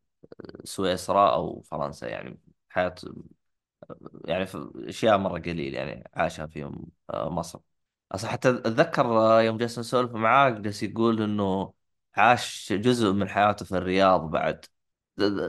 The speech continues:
يا أخي تقابل أشياء مرة غريبة في المهرجان هذا، أو أشياء كثير مرة تصدمك. عمومًا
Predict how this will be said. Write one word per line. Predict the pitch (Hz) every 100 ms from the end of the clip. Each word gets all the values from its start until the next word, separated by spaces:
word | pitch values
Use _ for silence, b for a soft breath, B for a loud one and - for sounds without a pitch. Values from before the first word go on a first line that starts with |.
| 80 76
يا | 127
أخي | 160 156 151 120 113
تقابل | 123 135 202 220 131
أشياء | 113 139 139
مرة | 110 120 107
غريبة | 101 104 95 82
في | - 87
المهرجان | 82 85 90 90 92 82 87
هذا، | 78 76 82 - _ _ -
أو | 92
أشياء | 90 127 120
كثير | - 123 123
مرة | 95 92
تصدمك. | - 87 - 69 - _ _ _ _ -
عمومًا | 143 226 208 110